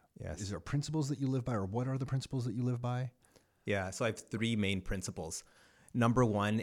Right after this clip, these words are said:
Speaker 1: is, is excellence. So regardless of what someone is doing in their life, whether they're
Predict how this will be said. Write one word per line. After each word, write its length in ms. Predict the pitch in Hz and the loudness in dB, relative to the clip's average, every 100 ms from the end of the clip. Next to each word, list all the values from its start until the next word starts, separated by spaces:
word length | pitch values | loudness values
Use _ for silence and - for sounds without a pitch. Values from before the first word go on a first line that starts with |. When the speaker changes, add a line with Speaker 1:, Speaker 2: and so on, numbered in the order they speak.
| - | 0
Speaker 1:
is, 340 | 107 101 - | -2 -2 -4
is 180 | 107 - 98 | -6 -8 -6
excellence. 640 | 95 - 98 85 95 - - | -6 -6 -6 -8 -8 -10 -8
So 280 | - 117 107 | -2 0 0
regardless 760 | 110 95 110 117 120 147 - - | -2 0 0 0 0 -2 -4 -10
of 460 | 98 95 92 87 - _ _ | -4 -2 -2 -6 -20 _ _
what 300 | 104 104 - | -4 -2 -2
someone 340 | - 117 110 104 | -2 0 0 0
is 140 | 90 | -2
doing 420 | - 98 98 104 - | -4 -4 -2 -4 -6
in 200 | 98 95 | -6 -4
their 180 | 90 87 | -2 -4
life, 400 | 85 90 117 - - | -4 -4 -6 -10 -10
whether 320 | 92 90 90 | -4 -2 -2
they're 320 | 90 85 82 | -2 -4 -4